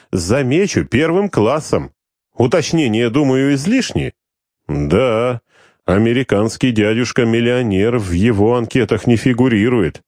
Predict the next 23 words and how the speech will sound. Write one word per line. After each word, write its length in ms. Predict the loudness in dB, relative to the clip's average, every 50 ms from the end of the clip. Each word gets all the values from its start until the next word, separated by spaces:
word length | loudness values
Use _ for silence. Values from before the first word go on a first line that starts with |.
| _ _
согласился 800 | -6 -2 0 2 4 4 2 2 0 0 -2 -2 -2 0 0 0
удручённо 580 | 0 2 2 0 0 2 2 0 0 0 0
Сарычев. 640 | -2 -2 -2 -2 -2 -2 -6 -8 -8 -10 -10 -12 -18 _ _ -16 -14 -12 -12 -12 -14 -14 -16 -4
"А 140 | -2 -2 -2
первый 420 | 0 0 0 2 2 0 -2 -2 0
класс — 500 | 0 2 2 2 2 0 -2 -4 -8 -8 -4
это 380 | 0 0 0 0 0 0 -2
деталь, 720 | -2 -2 -2 -2 -2 0 _ 0 0 0 0 0 0 -2 -4 -4
верно". 640 | -4 0 2 2 2 2 2 2 0 0 -2 -2 -6 _ _ _ _ _ _ _ _ _ _ _ _ _
"В 240 | -2 0 2 2 2
общем, 600 | 2 0 -2 -2 -2 -2 0 0 0 0 0 0
давай, 460 | 0 0 0 0 0 0 0 -2 -2
коллега, 520 | -2 -2 0 0 0 0 0 0 -2 -4
смотри, 680 | -4 -2 0 0 0 0 0 -2 -2 -2 -2 -4 -6 -10 _ _ -12
к 80 | -8
чему 340 | -6 -2 -2 0 0 0 0
он 140 | 0 -2 -4
в 140 | -6 -8 -4
принципе 560 | -2 -2 0 0 -2 -2 -4 -2 0 0 0
был 300 | 0 2 0 0 0 -2 -4 _
и 80 | -4 -2
есть 440 | 0 0 0 0 -2 -4 -6 -12 -6
допущен, 680 | -4 -4 -4 -2 -2 -2 -2 -2 -2 -4 -4 -4 -4